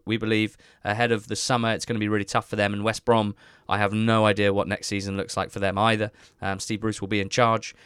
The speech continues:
uh, but there's a lot of question marks there about how much that squad needs to be turned over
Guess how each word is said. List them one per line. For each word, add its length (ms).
uh, 120
but 120
there's 140
a 60
lot 240
of 60
question 300
marks 240
there 240
about 240
how 180
much 280
that 160
squad 260
needs 460
to 80
be 80
turned 320
over 260